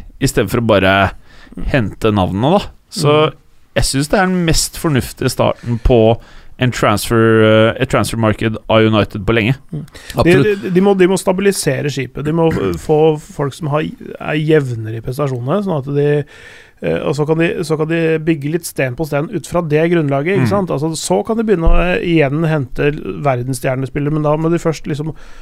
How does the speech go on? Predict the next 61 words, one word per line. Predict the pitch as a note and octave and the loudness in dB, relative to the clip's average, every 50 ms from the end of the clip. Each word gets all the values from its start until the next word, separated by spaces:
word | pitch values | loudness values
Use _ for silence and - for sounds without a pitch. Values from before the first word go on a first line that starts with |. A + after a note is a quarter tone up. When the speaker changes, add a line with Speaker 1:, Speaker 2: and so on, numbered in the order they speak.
| - - - - | -18 -12 -8 -8
Speaker 2:
opp | - - - | -8 -6 -4
på | - D3 C#3+ D3 D3 C#3+ | -2 0 0 0 2 0
liksom | C#3+ C3 C#3+ D3 D3 | 0 0 0 -2 -2
Europa | C#3+ C#3+ C#3+ C#3 C#3 C3+ B2 - D3 C#3+ | -2 -2 0 0 0 0 0 0 2 4
League-nivå, | C#3+ C#3+ C#3+ C#3+ C#3+ C#3+ D3 D3 C#3+ C#3 C3+ C3 C3+ C#3 C#3+ | 4 4 4 4 2 2 2 2 2 2 2 0 0 0 0
og | C#3 | 0
så | - - D3 C#3 C3+ - | 0 0 -2 -2 -2 -2
Champions | C#3+ C3+ - D3 C3+ - | -4 -6 -4 -4 -4 -2
League-nivå, | - C3+ B2 A#2 B2 B2+ B2+ C3 B2+ C3 | -2 -4 -2 -2 -2 -2 -2 -2 -2 -2
og | C3 B2 | -4 -4
så, | D3 C#3+ D3+ D#3 - - | -4 -4 -2 -4 -4 -4
altså, | D#3+ C#3+ C3 C#3 C#3+ C#3 C#3+ C#3+ C#3+ C#3 | -6 -4 -2 0 0 0 0 0 0 0
så | D3 D3 D3+ D3+ C#3+ | 0 -2 -4 -4 -4
de | D#3 | -4
må | E3 D#3+ D#3 | -4 -2 -2
bygge | D#3 E3+ D3 C#3 B2+ C3+ C3+ | -2 -2 -2 -2 -4 -4 -4
litt | D#3 D3+ - | -4 -4 -4
stein | C3+ B2+ B2+ | -6 -6 -6
på | - - C#3+ | -6 -6 -6
stein | - D3 C3+ C3+ C#3+ D3+ D3+ C#3 | -4 -4 -4 -4 -4 -4 -4 -6
sesong | - E3 D3 C#3+ C3 B2 A#2 | -6 -6 -6 -4 -4 -6 -4
for | - D3 | -4 -4
sesong, | D3 D#3+ D#3+ C#3+ E3 E3 F#3+ G3 | -4 -4 -4 -4 -4 -4 -4 -4
da. | D#3+ B2+ - _ - - - - - - | -6 -8 -10 _ -20 -20 -20 -20 -12 -4
Speaker 3:
Jeg | - D3+ | 0 2
har | D#3+ E3 D#3+ D#3 C3 - - | 4 4 4 2 0 -2 0
tenkt | - D3 D3 C3+ | 0 2 2 2
det | C#3 | 2
samme, | D3+ A#2+ B2 C#3 | 2 4 4 4
altså, | C3+ B2 C#3 | 4 4 4
det | C3 B2+ C3 | 4 6 6
å | C#3+ D3 | 6 4
jakte | C#3+ B2 - - - C#3 | 4 2 0 0 0 2
prikken | C3 - A2+ - - A2 A#2+ | 2 2 2 2 2 2 2
over | B2+ C3 | 2 4
i-en | A2+ A2+ A2+ A#2 | 4 4 6 6
hele | A#2+ A2 G#2+ | 6 4 4
tiden | G#2 A#2 A2+ A2+ B2 | 2 2 2 2 4
hver | A#2 A#2 A#2 | 4 4 2
sommer, | - D3 C3+ C3+ C#3 B2 | 2 2 2 4 4 4
det, | B2+ C3 B2+ A#2+ A#2+ B2 A#2+ A2+ | 4 4 4 4 4 4 4 2
det | A#2+ A#2 | 2 2
får | - A2+ G2 | 2 2 2
du | F2+ | 2
ikke | - A2+ G#2+ | 2 2 4
noe | G2+ | 4
lag | F#2 F#2 | 4 2
ut | F2+ - - | 2 0 -2
av. | G2 - - - | -4 -4 -6 -8
Speaker 2:
Nei. | - D3+ D#3 - - | -6 -6 -6 -2 0
Speaker 3:
Og | A2 | 2
det | A2+ | 4
har | G#2+ G#2 | 4 4
de | G2+ G#2 G#2 | 4 4 4
jo | G2+ | 2
vist | G2 F#2 - G#2 | 0 0 -2 -2
nå | G2 | -2
over | F#2+ F#2+ | -2 -2
de | F2+ | -4
siste | F#2 - | -4 -4
årene. | G2 F2+ F2+ F2+ | -2 -2 -2 -4